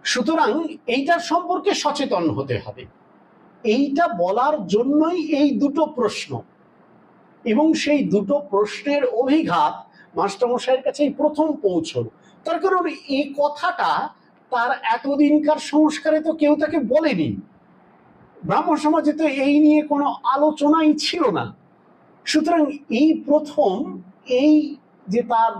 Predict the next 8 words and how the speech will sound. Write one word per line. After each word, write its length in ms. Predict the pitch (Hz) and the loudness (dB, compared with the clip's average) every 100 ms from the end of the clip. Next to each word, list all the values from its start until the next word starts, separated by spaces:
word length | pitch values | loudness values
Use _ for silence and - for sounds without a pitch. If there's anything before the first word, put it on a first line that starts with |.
| - - | -14 -2
নিজস্ব 640 | 156 202 302 302 - 294 - | 0 2 2 0 -4 -4 -4
সংস্কার, 1040 | - 403 214 - - - 262 - 277 - - | 0 0 0 -2 -6 -2 0 -2 -6 -12 -16
সেই 160 | - 285 | -6 -4
সংস্কারে 520 | - 233 240 285 277 | 0 0 0 -2 -2
গিয়ে 140 | 294 - | 0 -2
আঘাত 340 | 190 190 196 190 | 0 -2 -4 -2
করলেন 380 | 151 147 135 | -2 0 -2
শ্রীরামকৃষ্ণ। 960 | 127 - 120 117 113 110 _ - - - | -4 -4 -2 -2 -4 -12 _ -14 -14 -14